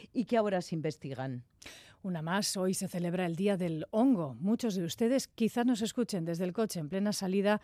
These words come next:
Speaker 2: setera a Burgos, a Soria o a Navarra. En Ultzama celebran hoy una jornada especial en plena temporada de recogida de setas. Susana Armentia.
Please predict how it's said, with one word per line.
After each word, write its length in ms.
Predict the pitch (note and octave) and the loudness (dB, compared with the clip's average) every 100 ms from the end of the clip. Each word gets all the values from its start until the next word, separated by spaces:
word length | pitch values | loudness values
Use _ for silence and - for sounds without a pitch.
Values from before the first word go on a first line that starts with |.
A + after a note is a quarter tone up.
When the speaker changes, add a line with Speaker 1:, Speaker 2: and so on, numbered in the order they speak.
| - | -6
Speaker 2:
setera 580 | - - E3+ G3 G#3 G#3 - - _ | -8 -4 0 2 4 2 0 -16 _
a 80 | D#3 | -4
Burgos, 540 | E3 G#3+ G3+ A#3+ - - | 2 2 2 0 -2 -6
a 100 | E3 | -6
Soria 440 | - G3 B3 C#4 - _ | -2 2 2 0 -4 _
o 80 | E3 | -6
a 60 | |
Navarra. 480 | D#3 E3+ A3+ F3 D3+ - | -2 2 2 2 -4 -4
En 140 | G3 G3 | 2 4
Ultzama 580 | G3 - B3 G3+ G#3 - - | 4 4 4 4 2 -4 -14
celebran 520 | - F3 F3+ F#3+ F3+ | -10 -4 -2 0 0
hoy 220 | G3+ G#3+ - | 0 0 0
una 180 | F#3+ F3+ | -2 -2
jornada 360 | F#3 F#3 A3 | -2 -2 0
especial 560 | A#3 - F#3 A3+ A#3 A#3 - _ | -2 -2 0 4 4 2 -4 _
en 160 | F3 E3+ | -6 0
plena 300 | G#3+ B3 B3+ | 4 6 4
temporada 420 | A3 F#3 F#3 A3 | 2 2 2 2
de 120 | F#3 | 2
recogida 440 | E3+ E3+ E3+ G#3+ G#3+ | -2 -4 -2 2 2
de 80 | F#3+ | 2
setas. 400 | A3+ F#3+ B2+ - | 0 -2 -4 -6
Susana 340 | - A3 G#3 | -2 2 2
Armentia. 560 | E3+ C#3+ C3 C3+ B2+ | 0 -4 -6 -6 -8